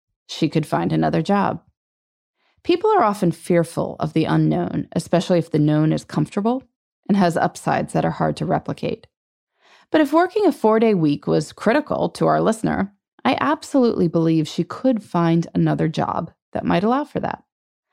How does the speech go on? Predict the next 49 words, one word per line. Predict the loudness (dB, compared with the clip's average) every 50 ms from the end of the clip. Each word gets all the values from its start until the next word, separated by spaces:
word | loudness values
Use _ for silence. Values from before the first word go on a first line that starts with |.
| _ _ _ _ _ _ -2
I | 0 2
absolutely | 2 2 2 0 0 0 0 2 2 2 2
believe | 2 2 4 4 2 2 0
that | -2 -4
she | -2 -4 -2
could | -2 -2 -2
find | -2 -2 0 2 2 2
more | 2 2 2 0
exciting | -2 -4 -4 -2 0 0 2 2 2
work. | 2 2 0 -2 -4 _ _ _ _ _ _ _ _ _ _ _ _
I | -2 0
believe | 2 2 2 2 2 0
she | -2 -2 0
could | 2 2
even | 2 2 0 -2
find | 0 0 0 2 2 2 2
more | 4 4 2 0
flexible | 0 0 -2 -2 -2 -2 -4 -2 0 2
and | 2 2
more | 2 2 2 0
interesting | 2 0 0 2 0 -4 -2 0 0 0
work | 2 0 0 0 -2
that | -4 -4 -4
paid | -4 -2 0 0 2 2 2
more, | 2 4 2 0
too. | 0 0 0 0 0 0 -2 -6 _ _ _ _ _ _ _ _ _ _ _ _ _ 0
We | 2 2
often | 2 2 0 0 0 0 0
talk | 2 2 2 2 2
ourselves | 2 0 2 2 2 2 2 2 0
into | 0 0 0 -2
silly | -4 -2 0 0 2 2 0
traps | -2 -2 -2 -2 -2 -2 -4 -6 -4
like, | -4 -4 -2 0
"Oh, | 2 2 4 4 2
if | 2 0
I | 0 0
get | 0 -2 -2
paid | 0 2 2 2 4 2
more, | 2 2 2
I'll | 2 0 0
just | -2 -4 -4
have | -4 -4 -2
to | 0
do | 0 0
stuff | -2 0 -2 -2 0 2 2
I | 2
like | 2 2 0 0
less." | 0 0 2 0 -2 -4 -10 -16 -20